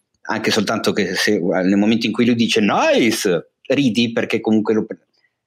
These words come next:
già conosci il tormentone e fa leva su quel, su quel meccanismo lì. Però, a differenza del primo film, questo, la, la, l'attacco frontale nei confronti di, dell'America di Donald Trump è molto più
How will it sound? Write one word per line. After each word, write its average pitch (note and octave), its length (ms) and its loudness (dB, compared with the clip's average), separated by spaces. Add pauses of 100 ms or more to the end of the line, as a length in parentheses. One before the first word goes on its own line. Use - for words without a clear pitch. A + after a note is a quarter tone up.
(120)
già A2 220 -2
conosci A2+ 320 0
il F#2+ 80 0
tormentone G#2 880 0
e G2 340 0
fa G2+ 200 -4
leva G2 260 0
su F2+ 180 -4
quel, E2 420 0
su - 120 -8
quel F2 140 -2
meccanismo F2+ 540 -2
lì. - 180 -2 (1080)
Però, G3 380 0
a G#3+ 60 0
differenza D#3 540 0
del A2+ 180 0
primo D3+ 220 2
film, D#3+ 380 0
questo, D3+ 460 0
la, G#2 340 2
la, F2 280 0 (840)
l'attacco A#2 600 -2
frontale A#2 640 0
nei G2 140 0
confronti A#2 580 -2
di, A2+ 460 2 (120)
dell'America G2+ 540 0
di G2 100 0
Donald G#2+ 280 0
Trump E2+ 320 -2
è E2 60 0
molto G#2+ 580 2
più F#2 440 0